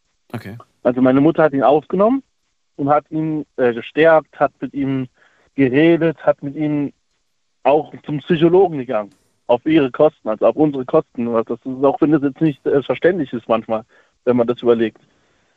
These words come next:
Speaker 2: Und alles drum und dran, ihm einfach so eine Art neues Zuhause gegeben, damit
Speaker 1: Das ist schön.
Speaker 2: er nicht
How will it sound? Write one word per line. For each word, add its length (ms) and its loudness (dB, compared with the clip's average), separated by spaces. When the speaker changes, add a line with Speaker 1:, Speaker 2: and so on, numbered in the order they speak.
Speaker 2:
Und 140 2
alles 320 2
drum 360 -4
und 140 0
dran, 240 0
ihm 380 -8
einfach 320 2
so 80 -2
eine 100 -2
Art 240 2
neues 380 4
Zuhause 520 4
gegeben, 520 -12
damit 260 2
Speaker 1:
Das 80 -12
ist 60 -10
schön. 100 -4
Speaker 2:
er 300 4
nicht 440 -4